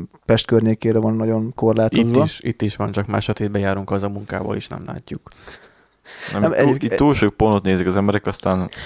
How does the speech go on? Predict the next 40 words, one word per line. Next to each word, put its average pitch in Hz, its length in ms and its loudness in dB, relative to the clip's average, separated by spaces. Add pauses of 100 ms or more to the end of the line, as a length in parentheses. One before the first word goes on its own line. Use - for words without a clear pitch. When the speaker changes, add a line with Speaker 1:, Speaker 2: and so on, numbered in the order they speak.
(160)
Speaker 1:
Nem, 107 140 6
egyéb-, 139 220 4
Speaker 2:
Amúgy 151 280 2
igen, 131 220 2
azt 127 160 0
kellett, 104 160 0
hogy 107 100 0
Pornhubon 104 460 -2
kellett 98 240 -4
volna 98 160 -6
eleve 95 200 -6
írni. 92 200 -6
Speaker 1:
Amúgy 131 220 4
lehet. 113 340 2 (280)
Speaker 3:
Mhm. 107 100 -10 (240)
Speaker 1:
Nem, 180 160 2
egyébként 135 280 4
azt 156 120 0
vettem 120 200 0
észre, 123 220 2
hogy 117 80 4
itt, 120 200 -2
ö, 117 200 6
Miskolcon 117 800 2
kevesebb, 107 520 2
ö, 104 160 4
valahogy 110 300 2
a 110 40 2
plakáthely. 107 680 2 (100)
Tehát, - 240 2
Speaker 3:
Hála 117 260 6
Speaker 1:
ö, 95 40 4
Speaker 3:
Istennek. 98 380 4
Speaker 1:
ö, 117 160 8 (120)
Pesten, 135 520 4
Pesten 123 480 2
gyakorlatilag 123 580 2
volt 120 320 6
olyan, 113 160 2
hogy, 110 200 0